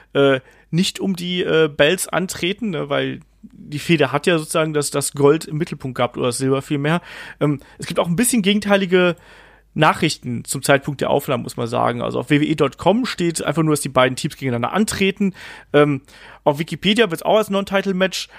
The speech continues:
ausgewiesen, aber tatsächlich gibt's auch andere Wrestling-Seiten, äh, four one one Mania, wo wir es als Titelmatch ausgeschrieben, äh, gefunden haben. Ähm,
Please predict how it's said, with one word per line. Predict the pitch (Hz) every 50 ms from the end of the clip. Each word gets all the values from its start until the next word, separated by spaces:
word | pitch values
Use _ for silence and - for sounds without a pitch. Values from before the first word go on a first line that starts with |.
| - -
ausgewiesen, | - 175 196 - - 185 175 165 180 190 190 175 190 185
aber | - - 151 151
tatsächlich | 147 - 147 165 185 180 175
gibt's | 170 180 175
auch | 165 -
andere | - 160 190 185 160 139
Wrestling-Seiten, | 143 165 - - 208 190 170 165 160 165 185 - - 190 185 180
äh, | 165 160 143
four | - - 160 160
one | 160 160 160
one | 151 143 139
Mania, | 147 160 185 185 170
wo | 147 151 147
wir | 170
es | 160 -
als | 143 151 143
Titelmatch | - - 185 180 160 135 127 - -
ausgeschrieben, | - 131 - - 127 - - 135 123 120 117 117 117 - - -
äh, | - 135 123 117
gefunden | 117 - - - 131 117 117 117
haben. | 120 131 147 160 - - - - - - - - -
Ähm, | 147 143 135 131 120